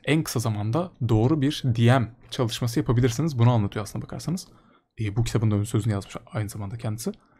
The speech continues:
Kendisinin kitabını okumanıza gerek yok. Çünkü kendisi kitabını on beş dakikada YouTube üzerinde anlatıyor. Gidin lütfen <laughs> bu videoyu izleyin.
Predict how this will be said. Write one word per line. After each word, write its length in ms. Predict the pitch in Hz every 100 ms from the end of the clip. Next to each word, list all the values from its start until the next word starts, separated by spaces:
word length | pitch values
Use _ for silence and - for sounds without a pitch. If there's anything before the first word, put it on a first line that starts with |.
| _ _ _ _
Kendisinin 400 | - 190 - 175
kitabını 340 | - 151 165 165
okumanıza 400 | - 143 127 143
gerek 280 | 135 123
yok. 180 | 123 117 -
Çünkü 260 | 135 -
kendisi 460 | - 147 160 - 123 - _ _ _ _
kitabını 380 | - 165 139 120
on 240 | 156 185
beş 180 | 127 113
dakikada 580 | 113 113 113 113 117 - - - - 143
YouTube 320 | 190 123 -
üzerinde 460 | 117 107 104 127 - _ _ _ -
anlatıyor. 540 | 147 160 - 117 113 -
Gidin 240 | 170 165 147
lütfen 280 | 120 165
<laughs> 20 | 156
bu 40 |
videoyu 340 | 151 165 160
izleyin. 320 | 139 120 117